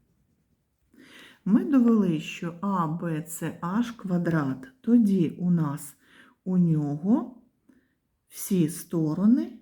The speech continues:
рівні. А Б, отже,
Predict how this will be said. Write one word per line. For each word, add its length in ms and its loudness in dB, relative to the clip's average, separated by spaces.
рівні. 680 -2
А 160 2
Б, 560 2
отже, 800 -2